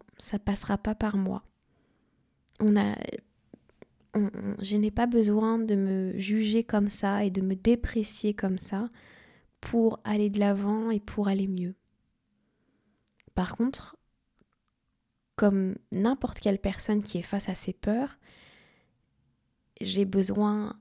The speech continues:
de sentir de la chaleur autour de moi, j'ai besoin de me donner exactement ce dont j'ai besoin.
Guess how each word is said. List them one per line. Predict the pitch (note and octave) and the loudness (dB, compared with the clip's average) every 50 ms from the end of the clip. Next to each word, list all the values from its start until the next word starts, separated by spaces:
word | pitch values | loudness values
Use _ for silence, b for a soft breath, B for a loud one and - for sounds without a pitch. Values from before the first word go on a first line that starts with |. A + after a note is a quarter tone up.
| _ - | _ -4
de | G3+ G3 G3 | -2 0 0
sentir | G3 - G#3+ G3+ G3+ - G#3+ G#3 | 0 -2 -6 -8 -6 -6 -6 -4
de | F#3+ G3 | -4 -4
la | G3 F#3+ F#3 | -4 -4 -4
chaleur | F3+ - - F#3+ F#3 F#3+ G#3+ B3+ B3 | -6 -4 -2 -2 0 0 0 0 0
autour | A3 G#3 G#3 - - F#3+ | -2 -2 -4 -4 -8 -6
de | F#3+ F#3+ | -6 -4
moi, | F#3+ G3 G3+ A#3 C4+ | -4 -4 -4 -4 -2
j'ai | C4 A3 G3 | -2 -2 -2
besoin | F#3 - F#3 F#3 F#3 F#3+ F#3+ G3+ A3 A#3 C4 C#4 | -2 -2 -4 -4 -2 0 2 4 4 4 4 2
de | C#4 A#3+ A3 | 2 4 4
me | G3+ G3 G3 | 4 4 2
donner | F#3+ F#3+ G3 G3+ G3+ G3+ G3+ G#3 G#3+ A#3 C4+ D4 A#3+ | 2 4 4 6 6 6 6 4 4 4 2 0 -2
exactement | G#3 - F#3 F#3 F#3+ G#3+ G#3 G#3 - - - - G3+ G3 G3+ B3 C#4 | -2 0 -2 0 0 0 -2 -2 -6 -6 -4 -2 0 0 0 -2 -2
ce | - - - G#3 | -4 -2 -2 -2
dont | G3 G3+ A3 A#3 B3+ C4 | 0 2 2 2 2 2
j'ai | A#3 G#3+ A3+ A#3+ B3+ B3 | 0 2 2 2 2 2
besoin. | A3 G3+ G#3+ A3+ A#3 A#3 A3 A3+ A3 A3+ G#3+ F#3 - | 0 0 2 4 4 4 2 2 2 2 2 0 -2